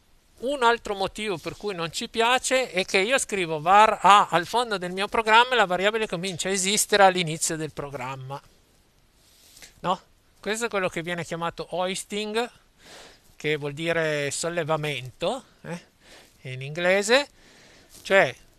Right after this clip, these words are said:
non l'inizializzazione, ma la dichiarazione della variabile, che sarà quindi undefined, eh, da, dall'inizio del programma,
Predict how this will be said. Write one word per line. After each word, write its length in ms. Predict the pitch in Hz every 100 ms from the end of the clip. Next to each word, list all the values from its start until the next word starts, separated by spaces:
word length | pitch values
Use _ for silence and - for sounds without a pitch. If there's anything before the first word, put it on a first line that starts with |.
| _ _ _ -
non 260 | 202 269
l'inizializzazione, 1120 | 254 208 - - 165 156 160 - 165 135 123
ma 180 | 127 165
la 180 | 175 185
dichiarazione 1040 | 170 220 - 220 196 196 - 220 247 247
della 200 | 202 175
variabile, 500 | 175 175 190 151 143
che 100 | 143
sarà 220 | - 165
quindi 260 | 160 220 190
undefined, 960 | 165 165 160 - 185 170 143 127 117 113 _ _ _ _ _ _ _
eh, 360 | - 120 110 -
da, 180 | 120 - - -
dall'inizio 680 | 135 160 165 190 208 170
del 140 | 160 -
programma, 680 | - - 214 262 285 302